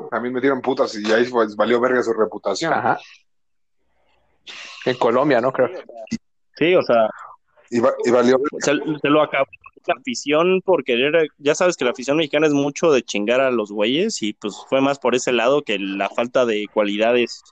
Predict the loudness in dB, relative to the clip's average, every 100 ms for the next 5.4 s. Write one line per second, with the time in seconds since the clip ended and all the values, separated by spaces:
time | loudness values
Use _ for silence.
0 | _ -20 -18 -18 -8 -4 -2 -2 -2 -4
1 | -2 0 2 2 2 2 0 -2 -6 -10
2 | -4 -2 2 2 4 2 2 2 2 4
3 | 2 0 -4 -2 0 -2 0 0 2 0
4 | 0 0 0 0 0 -2 2 0 0 -2
5 | -4 -4 -6